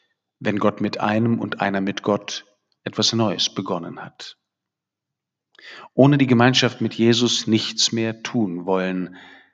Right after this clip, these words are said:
darauf käme es an, weil nichts ohne sie mehr Sinn macht.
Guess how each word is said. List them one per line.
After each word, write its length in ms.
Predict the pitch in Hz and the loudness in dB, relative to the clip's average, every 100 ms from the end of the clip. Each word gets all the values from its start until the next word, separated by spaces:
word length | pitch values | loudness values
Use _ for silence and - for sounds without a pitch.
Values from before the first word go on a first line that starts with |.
| _ - | _ 0
darauf 680 | 107 101 107 110 - - | 2 4 4 4 2 -10
käme 300 | - 113 113 | -2 0 0
es 240 | 107 92 - | 0 0 0
an, 460 | - 90 85 82 _ _ _ _ | -2 -6 -8 -14 _ _ _ _
weil 160 | 98 98 | -4 0
nichts 380 | 117 - - - | 0 -2 -4 -2
ohne 260 | 107 98 | -2 -2
sie 220 | 92 104 | 0 2
mehr 160 | 107 110 | 2 2
Sinn 240 | 110 131 | 4 2
macht. 520 | 107 87 - - - | 0 -6 -10 -14 -18